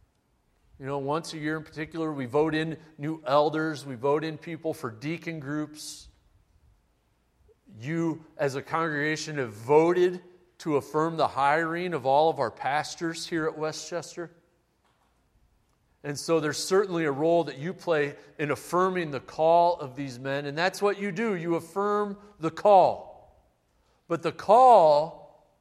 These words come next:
is not Westchester thinking, "Oh, we really like the qualifications of this person, therefore they should be an elder." The call is first and foremost from Jesus. Austin preached from Acts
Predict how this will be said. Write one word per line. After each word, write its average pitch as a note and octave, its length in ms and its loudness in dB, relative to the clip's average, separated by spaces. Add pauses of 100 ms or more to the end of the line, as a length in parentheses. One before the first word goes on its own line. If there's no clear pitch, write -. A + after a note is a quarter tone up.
(420)
is D3 240 -10
not F#3 400 0
Westchester E3 760 0
thinking, D#3+ 380 -6
"Oh, F3+ 160 8
we E3 140 4
really E3+ 280 2
like E3+ 300 2
the D3 80 -10
qualifications E3 1040 0
of C#3+ 80 -12
this C#3+ 120 -8
person, D3 440 -8 (260)
therefore E3 420 0
they C#3+ 140 -2
should D#3+ 300 -4
be D3+ 120 -6
an C#3 80 -4
elder." C3+ 280 2 (180)
The D3+ 140 0
call G3+ 400 6
is D#3 100 -4
first - 340 -6
and D#3+ 140 -10
foremost F3 600 0 (140)
from D#3+ 220 -4
Jesus. F3+ 720 -4 (2750)
Austin B2+ 520 0 (420)
preached C#3 240 -8
from C3 200 -8
Acts C3+ 340 -4